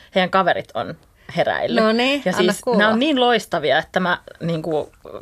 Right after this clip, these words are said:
Speaker 1: tavallaan itsekin haluaisin ehkä kokea ainakin osan näistä. Yksi kaveri oli herännyt eristysvillakasan päältä, <laughs> joka jotenkin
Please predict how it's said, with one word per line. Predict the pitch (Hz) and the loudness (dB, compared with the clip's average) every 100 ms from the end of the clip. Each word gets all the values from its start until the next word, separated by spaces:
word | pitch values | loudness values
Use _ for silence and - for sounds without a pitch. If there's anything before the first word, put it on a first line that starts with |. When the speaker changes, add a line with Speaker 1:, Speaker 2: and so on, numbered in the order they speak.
| 180 | -4
Speaker 1:
tavallaan | 180 175 170 | 0 2 2
itsekin | 196 180 156 - 151 - - | 2 -2 -6 -6 -10 -10 -10
haluaisin | 160 160 151 - 196 - | -2 2 2 2 0 -2
ehkä | 180 180 | -4 -4
kokea | 175 - 117 | -4 -2 -2
ainakin | 95 - 101 151 | 0 -2 -2 -2
osan | - - | -4 -6
näistä. | - - - - _ _ _ - - - - | -10 -12 -16 -20 _ _ _ -20 -20 -16 -4
Yksi | 247 - | -4 -2
kaveri | 202 185 170 175 - - - - - | -2 0 0 -2 -6 -20 -20 -20 -6
oli | 170 185 | -2 2
herännyt | 214 214 185 170 | 2 2 0 -2
eristysvillakasan | 214 262 - 185 - 160 147 107 156 160 101 | 0 0 0 -6 -4 -4 -2 -2 -2 -2 -4
päältä, | - 135 180 220 277 - - 359 | -2 -2 0 0 -2 -2 -6 -8
<laughs> | - 302 - 311 | -6 -10 -10 -6
joka | 349 - - - - - - - - - | -4 -2 -2 -4 -20 -12 -8 -8 -10 -4
jotenkin | 247 220 220 196 | -2 0 2 0